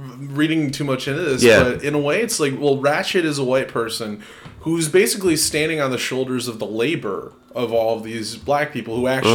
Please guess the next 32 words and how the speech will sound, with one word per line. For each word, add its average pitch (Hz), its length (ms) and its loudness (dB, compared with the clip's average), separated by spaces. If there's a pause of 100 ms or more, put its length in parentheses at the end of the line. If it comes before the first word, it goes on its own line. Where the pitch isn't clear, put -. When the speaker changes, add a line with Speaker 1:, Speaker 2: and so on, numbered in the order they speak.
Speaker 2:
Uh-huh. 113 120 6
Speaker 1:
do 127 200 2
everything 104 500 -4
for, 85 360 -8
you 123 140 -6
know, 117 160 0
they're 131 120 4
Speaker 2:
Sure. 113 160 6
Speaker 1:
the 104 60 6
ones 131 140 2
who 135 100 -2
are 117 120 4
actually, 117 400 -2
like, 107 260 -2 (600)
Speaker 2:
Tackling 117 580 6
Speaker 1:
tackling 123 480 8
the 147 140 8
Speaker 2:
McMurphy. - 40 4
Speaker 1:
guys, 135 500 6
Speaker 2:
Yeah. 101 200 6
Speaker 1:
like, 110 360 4 (340)
uh, 113 320 2
running 123 460 2
things, 131 500 -2
running 123 260 0
things 123 240 -4
at 117 80 -4
night. 117 240 0
Scatman 127 560 0
Crothers' 131 540 0
character 107 500 -2
Speaker 2:
Yeah, 120 280 8